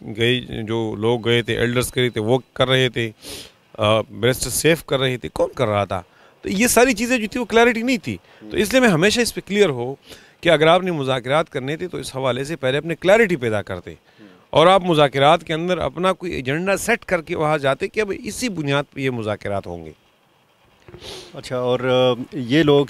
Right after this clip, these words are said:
Speaker 2: जिनके साथ बातचीत हुई, मुज़ाकरात हुए, वो तो जमहूरियत को नहीं मानते, जमहूरी जो सियासी जमातें हैं उनको भी नहीं मानते,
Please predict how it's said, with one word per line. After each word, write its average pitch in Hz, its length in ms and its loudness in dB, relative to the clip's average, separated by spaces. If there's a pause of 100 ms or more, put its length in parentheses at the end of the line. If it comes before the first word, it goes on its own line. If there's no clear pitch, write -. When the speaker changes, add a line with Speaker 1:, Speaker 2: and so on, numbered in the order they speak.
Speaker 2:
जिनके 135 260 -2
साथ 127 180 2
बातचीत 113 500 -2
हुई, 104 140 -4
मुज़ाकरात 113 580 -2
हुए, 101 200 -6
वो 131 180 -4
तो 160 160 0
जमहूरियत 127 460 0
को 131 80 -6
नहीं 113 200 0
मानते, 90 380 -8 (340)
जमहूरी 123 400 0
जो 120 220 -2
सियासी 113 340 -2
जमातें 107 400 -2
हैं 101 200 -4 (440)
उनको 151 240 2
भी 113 120 -2
नहीं 101 160 -4
मानते, 90 420 -10